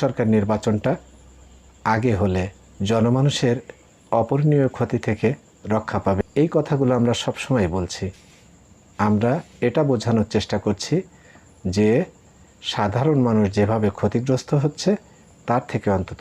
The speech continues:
রক্ষা পাবে স্থানীয় সরকারের নির্বাচনটা আগে হলে। সেক্ষেত্রে আপনারা দেখলেন আসিফ মাহমুদের বর্তমান অবস্থানটা। স্থানীয় সরকার উপদেষ্টা আসিফ মাহমুদ সজীব ভুঁইয়া যে কথাগুলো বললেন, তাতে সন্দেহের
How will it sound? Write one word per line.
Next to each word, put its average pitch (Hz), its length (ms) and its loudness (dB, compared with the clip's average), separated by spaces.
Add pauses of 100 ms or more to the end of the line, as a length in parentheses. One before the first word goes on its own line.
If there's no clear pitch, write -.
(120)
রক্ষা - 320 -6
পাবে 107 220 2 (680)
স্থানীয় 151 420 2
সরকারের 107 400 0
নির্বাচনটা 92 540 -2
আগে 87 180 -2
হলে। 90 160 -2 (560)
সেক্ষেত্রে 147 420 -2
আপনারা 139 280 0
দেখলেন 120 280 0 (680)
আসিফ 147 220 -2 (100)
মাহমুদের 113 420 2 (400)
বর্তমান 123 440 2
অবস্থানটা। 92 500 -2 (720)
স্থানীয় 151 400 2
সরকার 160 320 2
উপদেষ্টা 113 440 0 (480)
আসিফ - 320 -4
মাহমুদ 104 300 2 (120)
সজীব 98 340 0
ভুঁইয়া 95 300 2 (680)
যে 135 80 4 (140)
কথাগুলো 104 360 2 (120)
বললেন, 95 280 2 (360)
তাতে 110 260 0 (920)
সন্দেহের 131 600 2